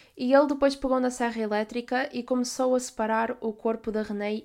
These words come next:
em diferentes partes. Ele foi comprar duas malas de viagem e separou as diferentes partes nestas duas malas. E este era o plano para como é que ele se ia ver, ver livre do cadáver que ele não queria consumir.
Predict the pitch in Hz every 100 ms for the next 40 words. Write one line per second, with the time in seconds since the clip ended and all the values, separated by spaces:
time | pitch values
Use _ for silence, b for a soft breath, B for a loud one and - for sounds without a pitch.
0 | - 233 226 220 220 220 - - 180 180
1 | - - B B B - 240 254 277 269
2 | 254 214 190 190 214 220 226 220 214 254
3 | 262 208 202 190 190 220 285 B B B
4 | B 262 269 - - 233 208 196 190 220
5 | 202 214 220 220 214 - 220 233 - -
6 | 233 240 233 226 226 220 185 175 - -
7 | - - 208 226 233 220 214 220 220 214
8 | 208 196 240 277 269 240 247 - 226 226
9 | 208 208 208 220 196 190 214 254 262 269
10 | B B 220 262 220 220 220 214 220 233
11 | 233 226 214 220 220 214 196 - - -